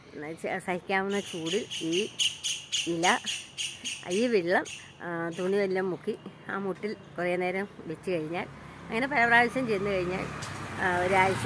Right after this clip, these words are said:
കൊണ്ട് മുട്ടുവേദന ശമിക്കുമെന്നാണ് പറയുന്നത്. അല്ലെങ്കിൽ മൂന്നോ നാലോ ഇല വെള്ളത്തിലിട്ട് തിളപ്പിച്ചിട്ട് ആ ഇല, ആ, മുട്ടിലിങ്ങനെ തത്തിപ്പൊത്തി വെച്ചാൽ മതി. അതുപോലെ ഇപ്പം പുതിയൊരു ചികിത്സാ രീതി വന്നിട്ടുണ്ട്.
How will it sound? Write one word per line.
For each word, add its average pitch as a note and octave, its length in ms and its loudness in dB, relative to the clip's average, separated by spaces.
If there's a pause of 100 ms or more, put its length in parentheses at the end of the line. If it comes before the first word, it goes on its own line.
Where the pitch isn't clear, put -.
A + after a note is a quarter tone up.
കൊണ്ട് F#3 180 4 (120)
മുട്ടുവേദന G3 440 2 (120)
ശമിക്കുമെന്നാണ് F3+ 720 2 (280)
പറയുന്നത്. D#3 420 -2 (540)
അല്ലെങ്കിൽ G3+ 360 2 (440)
മൂന്നോ F#3+ 320 4
നാലോ G#3 280 6
ഇല F3+ 100 2 (160)
വെള്ളത്തിലിട്ട് F#3+ 520 4
തിളപ്പിച്ചിട്ട് F#3 540 0 (180)
ആ G3+ 40 4 (240)
ഇല, F3 100 4 (840)
ആ, E3 40 4 (300)
മുട്ടിലിങ്ങനെ F#3+ 680 0 (140)
തത്തിപ്പൊത്തി G3 500 -2
വെച്ചാൽ E3 340 -2
മതി. - 160 -10 (1900)
അതുപോലെ F#3+ 400 4 (180)
ഇപ്പം G3 280 -2
പുതിയൊരു F#3 480 6
ചികിത്സാ F3+ 360 6 (120)
രീതി F3+ 240 6 (360)
വന്നിട്ടുണ്ട്. F3 560 6